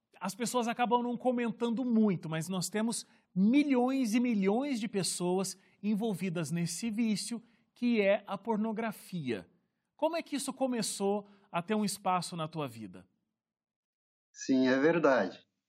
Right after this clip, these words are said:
Speaker 2: Infelizmente, tem muita gente, no meio cristão, inclusive, que é envolvido com estas coisas,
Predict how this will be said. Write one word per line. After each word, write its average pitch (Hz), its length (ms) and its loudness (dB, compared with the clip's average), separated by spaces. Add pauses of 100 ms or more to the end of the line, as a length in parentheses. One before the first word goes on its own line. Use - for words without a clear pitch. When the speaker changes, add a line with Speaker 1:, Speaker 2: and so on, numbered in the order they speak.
Speaker 2:
Infelizmente, 175 840 4
tem 175 180 4
muita 208 380 2
gente, 156 840 2
no 151 140 6
meio 202 280 4
cristão, 190 460 2
inclusive, 160 600 2
que 175 160 0
é 185 60 4
envolvido 208 580 4
com 190 120 2
estas 156 360 2
coisas, 147 720 2